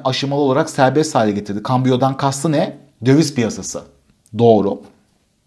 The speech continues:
Fiyat kontrolleri kaldırıldı, serbest piyasaya ba-, bırakıldı. Doğru. Enflasyon bu dönemde artış gösterdi. Doğru.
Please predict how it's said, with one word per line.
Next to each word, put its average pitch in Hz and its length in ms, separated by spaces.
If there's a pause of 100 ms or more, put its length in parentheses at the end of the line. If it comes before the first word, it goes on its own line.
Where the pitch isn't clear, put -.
(500)
Fiyat 160 340
kontrolleri 147 680
kaldırıldı, 139 540
serbest 147 480
piyasaya 135 340
ba-, 127 260
bırakıldı. 110 520
Doğru. 104 420 (680)
Enflasyon 170 680
bu 160 80
dönemde 156 340
artış 139 320
gösterdi. 135 640
Doğru. 117 420